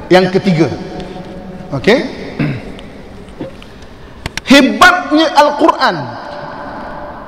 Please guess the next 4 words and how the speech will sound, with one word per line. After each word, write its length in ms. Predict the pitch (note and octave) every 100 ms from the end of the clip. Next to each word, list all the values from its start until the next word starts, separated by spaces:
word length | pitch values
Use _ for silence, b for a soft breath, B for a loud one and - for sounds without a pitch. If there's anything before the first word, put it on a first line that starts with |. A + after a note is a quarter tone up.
| - - - - - - - - -
dalam, 280 | F#3+ B3+ C#4+ B3+ - -
dalam 220 | E3+ A#3 A#3 -
konteks 440 | B3 - G3 F#3+ - - - - -
kisah-kisah 800 | - A3 - A3 A3+ G#3+ - -